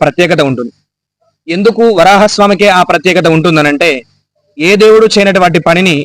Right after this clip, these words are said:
మనకు వరాహస్వామి చేసి మనందరికి అప్ప-, అప్పచెప్పాడు. మరి ఆయన చేసిన పని ఏమిటి, దానివల్ల మనకేమి ఉపయోగం ఉందంటే, ఈ వరాహస్వామి కనుక లేకుంటే మన, మన మనుగడ అనేది కొనసాగది లేదు. ఎందుకు మరి వరాహస్వామికి ఆ ప్రత్యేకత అంటే,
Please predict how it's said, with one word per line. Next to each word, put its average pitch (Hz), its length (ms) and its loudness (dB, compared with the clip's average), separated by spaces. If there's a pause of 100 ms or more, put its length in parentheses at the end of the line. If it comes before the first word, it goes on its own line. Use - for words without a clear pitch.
(320)
మనకు 147 220 -6
వరాహస్వామి 180 600 0
చేసి 160 220 0
మనందరికి 151 380 0
అప్ప-, - 180 -10
అప్పచెప్పాడు. 147 420 -2 (680)
మరి 185 220 -2
ఆయన 175 160 0 (120)
చేసిన 208 220 0 (100)
పని 190 180 0
ఏమిటి, 202 220 -2 (360)
దానివల్ల 185 420 0
మనకేమి 202 420 -2
ఉపయోగం 180 340 2
ఉందంటే, 156 260 -2 (720)
ఈ - 100 0
వరాహస్వామి 190 640 2
కనుక 180 280 -2
లేకుంటే 170 360 0 (640)
మన, 151 120 0 (720)
మన 147 180 -6
మనుగడ 190 320 2
అనేది 196 240 2
కొనసాగది 180 460 0
లేదు. 131 140 -2 (580)
ఎందుకు 208 220 -2 (100)
మరి 202 180 2
వరాహస్వామికి 190 640 2 (180)
ఆ - 20 2 (100)
ప్రత్యేకత 165 420 -2
అంటే, 180 160 0